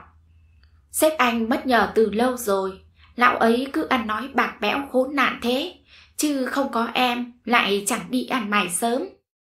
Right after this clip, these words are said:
Chăm sự do mấy thằng đồng cô bóng cậu mà ra cả." Trương bất ngờ, cảm thấy lúng túng. Cùng ở trong một căn nhà vắng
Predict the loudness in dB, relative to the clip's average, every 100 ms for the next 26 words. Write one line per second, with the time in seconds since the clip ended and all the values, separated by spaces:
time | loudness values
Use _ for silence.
0 | _ _ _ -4 -2 2 2 4 2 2
1 | 0 -2 -4 -4 -2 0 0 2 0 2
2 | 0 0 2 2 4 -2 -2 -2 -4 -2
3 | -2 -2 -6 -10 _ _ _ _ _ _
4 | _ _ _ _ _ -2 0 0 -2 -2
5 | -2 -4 -4 -6 -16 _ -4 -4 -2 -4
6 | 0 -2 -2 -2 -4 -6 -12 _ _ _
7 | _ _ _ 4 4 4 2 2 -2 -2
8 | 0 0 0 -2 0 -2 0 0 0